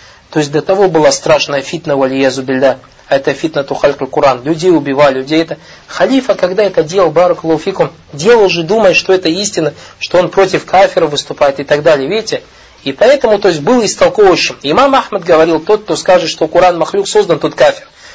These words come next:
Но никогда не пришёл к халифе и не сказал, что ты кафир, потому что он знал, что у него есть оправдание, а это то, что он истолковывающий. То, что он истолковывающий.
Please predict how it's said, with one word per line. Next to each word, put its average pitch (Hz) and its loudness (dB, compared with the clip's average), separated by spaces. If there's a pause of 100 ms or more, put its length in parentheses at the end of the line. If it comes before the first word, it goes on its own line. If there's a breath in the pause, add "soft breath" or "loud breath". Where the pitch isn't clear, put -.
(160 loud breath)
Но 170 0
никогда 196 2
не 170 -6
пришёл 165 0
к 160 -4
халифе 156 -2
и 147 -4
не 143 -4
сказал, 143 0
что 143 -6
ты 139 -8
кафир, 135 0
потому 233 2
что - -2
он 185 2
знал, 220 2
что - -4
у 170 -2
него 190 0
есть 185 2
оправдание, 160 2
а 175 4
это 196 2 (320 loud breath)
то, 190 2
что 170 0
он 170 2
истолковывающий. 151 -2 (320 loud breath)
То, 156 4
что - 0
он 175 4 (720)
истолковывающий. 135 0